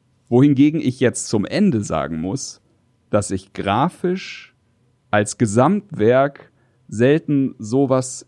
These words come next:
Heftiges gesehen hab. Und natürlich jetzt hier an der Stelle, der einzige Wunsch, den ich jetzt noch hätte, wär, äh, die Nummer auf dem Rechner zu zocken, einfach damit wir aus den dreißig Frames wahrscheinlich einfach sechzig oder mehr machen könnten. Aber ansonsten,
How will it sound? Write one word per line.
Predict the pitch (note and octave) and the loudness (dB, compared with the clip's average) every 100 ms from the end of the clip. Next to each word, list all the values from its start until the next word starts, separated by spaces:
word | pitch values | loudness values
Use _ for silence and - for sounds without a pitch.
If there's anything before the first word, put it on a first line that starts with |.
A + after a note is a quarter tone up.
| - | -6
Heftiges | A#2+ - A#2+ A2+ | -4 -4 -6 -6
gesehen | - G#2 A#2 C3 | -4 0 2 2
hab. | C3+ - | 0 -2
Und | G#2+ A2+ B2 | -2 0 0
natürlich | A#2 - C#3+ C#3+ - | 0 0 2 0 -4
jetzt | F#2+ A#2 | -6 -6
hier | - C3 | -4 -2
an | A#2 | 0
der | A#2+ | 0
Stelle, | - A#2 A#2 A#2 - - _ _ | 0 0 2 2 0 -10 _ _
der | B2 A#2 | 0 2
einzige | D3 D3 C#3 | 2 2 2
Wunsch, | C#3+ D3 | 2 2
den | D3 | 2
ich | C3 | 2
jetzt | C#3 - | 0 -2
noch | B2+ | -2
hätte, | B2+ A#2+ A#2+ | -2 0 0
wär, | G#2 A2 A2+ A2+ | 2 4 4 4
äh, | G#2+ A2 | 2 2
die | G#2 A#2+ | 0 2
Nummer | C3 B2+ B2 B2 - | 2 4 2 0 -2
auf | A2+ | -4
dem | - A2 | -2 0
Rechner | B2 B2 C3+ | 0 0 0
zu | A#2+ B2 | -2 -4
zocken, | - A2 B2 | -2 0 0
einfach | E2+ A2+ A2+ G#2+ - - - | 0 -2 -2 -4 -8 -18 -4
damit | G#2 G#2+ A2 | 2 2 2
wir | A2+ | 2
aus | F2 G#2 | 2 2
den | A2 | 0
dreißig | G2 G#2 G2 - | 0 2 0 -2
Frames | - G#2+ F#2+ G2 - | -2 2 2 0 -4
wahrscheinlich | G2 F#2+ G2 G2 | -4 -2 -2 -2
einfach | F#2+ F#2 - | -4 -6 -6
sechzig | F2+ - - - | -8 -8 -10 -8
oder | - | -6
mehr | - - | -6 -6
machen | - - | -8 -10
könnten. | - - - - - - - | -8 -8 -8 -14 -18 -20 -6
Aber | G2+ A2+ | -2 2
ansonsten, | A2 A#2 C#3 - C3+ C3 | 2 2 2 2 2 2